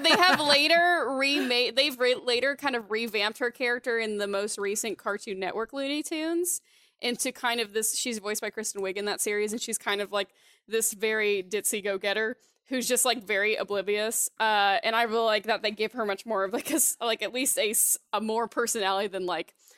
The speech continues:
Speaker 1: "Ah, yes, you are the sex appeal that is also very good at sport." <laughs>
Speaker 2: Yeah, that was confusing as a kid. I was like, "This is, this is confusing."
Speaker 1: <laughs>
Speaker 2: You know? <laughs>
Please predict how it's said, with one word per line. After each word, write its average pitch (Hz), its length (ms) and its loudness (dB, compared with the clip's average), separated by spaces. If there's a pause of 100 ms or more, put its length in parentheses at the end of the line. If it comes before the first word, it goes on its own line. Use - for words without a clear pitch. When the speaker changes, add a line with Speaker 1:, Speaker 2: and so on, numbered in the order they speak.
(160)
Speaker 1:
"Ah, 320 200 6
yes, 285 340 4
you 294 80 0
are 277 100 4
the 247 120 0
sex 269 280 2
appeal 269 300 2
that 240 160 2
is 240 120 2
also 247 260 2
very 220 280 0
good 220 200 0
at 202 180 2
sport." 214 840 0
<laughs> 359 60 -6 (420)
Speaker 2:
Yeah, 156 520 2 (240)
that 190 100 4
was 277 160 4
confusing 185 520 0
as 135 160 2
a 127 40 -2
kid. 123 340 -2 (360)
I 160 100 -2
was 175 180 0
like, 143 200 2
"This 185 180 -2
is, 131 140 -6 (220)
this 175 120 0
is 208 100 -2
confusing." 139 580 -2 (580)
Speaker 1:
<laughs> 427 260 4 (680)
Speaker 2:
You 151 120 0
know? 180 420 4
<laughs> 285 840 2